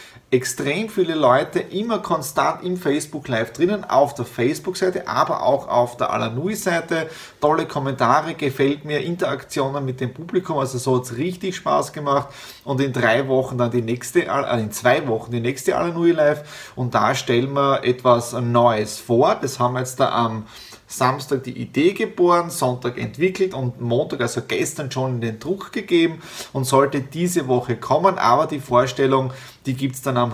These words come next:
dritten, äh, Dezember und ich werd's dann wahrscheinlich eh schon in diese Business-Vlog einbauen, in die nächste, in die zweihundertzweier. Ja, also in dem Fall YouTube-Kanal abonnieren,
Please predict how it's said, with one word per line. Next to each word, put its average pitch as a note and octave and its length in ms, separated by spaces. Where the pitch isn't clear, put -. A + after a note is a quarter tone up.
dritten, C3 960
äh, A2 600
Dezember A2 760
und D3+ 200
ich D3 140
werd's C#3+ 300
dann D3+ 200
wahrscheinlich B2+ 920
eh B2 120
schon F3 180
in D3 80
diese B2+ 240
Business-Vlog E3+ 640
einbauen, B2+ 460
in B2 160
die A2 140
nächste, B2+ 640
in A#2 100
die A2+ 120
zweihundertzweier. A2+ 960
Ja, C#3 200
also C3+ 200
in C3+ 40
dem C3+ 160
Fall C3 140
YouTube-Kanal C3+ 720
abonnieren, D3 480